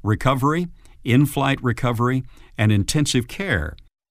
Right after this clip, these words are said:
He knows the human anatomy backward and forward. He also has degrees in theology, so he knows the scripture in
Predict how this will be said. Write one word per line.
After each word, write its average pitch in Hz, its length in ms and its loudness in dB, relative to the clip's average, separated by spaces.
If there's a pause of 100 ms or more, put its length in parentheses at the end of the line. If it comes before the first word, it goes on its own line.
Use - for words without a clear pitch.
(140)
He 139 460 4
knows 165 800 2
the 110 180 2
human 156 300 2
anatomy 127 500 4
backward 113 540 0
and 104 120 2
forward. 92 540 -4 (320)
He 110 140 2
also 160 420 2
has 120 260 4
degrees 107 680 2
in 117 300 4
theology, 113 800 0 (180)
so 120 240 0
he 107 160 6
knows 110 460 2
the 98 120 -4
scripture - 600 -2 (500)
in 113 400 6